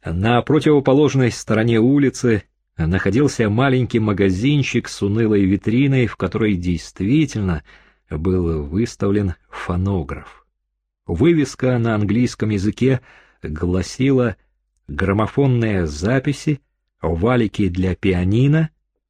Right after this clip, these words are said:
нотные манускрипты". Окинув взглядом улицу, я увидел, что мы с молодым человеком на ней одни, если не считать и двух рикш, стоявших возле своих повозок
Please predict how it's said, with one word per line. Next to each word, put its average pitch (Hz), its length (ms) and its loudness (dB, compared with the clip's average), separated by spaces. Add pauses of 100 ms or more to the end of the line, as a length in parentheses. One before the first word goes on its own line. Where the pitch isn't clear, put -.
нотные 135 840 0 (300)
манускрипты". 82 1120 -4 (1000)
Окинув 190 520 0
взглядом 90 680 -2
улицу, 127 460 0
я 87 240 0
увидел, 85 540 -2
что - 260 -8
мы 104 140 -2
с - 160 -8
молодым 87 380 -2
человеком 90 680 -2
на 87 100 0
ней 92 320 0 (320)
одни, 92 680 0 (340)
если 92 480 -4
не 92 160 0
считать 98 460 -4
и 87 40 -2
двух 92 360 -4
рикш, 135 500 -2
стоявших - 800 -4
возле 98 560 -2
своих 98 460 -2
повозок 90 640 -2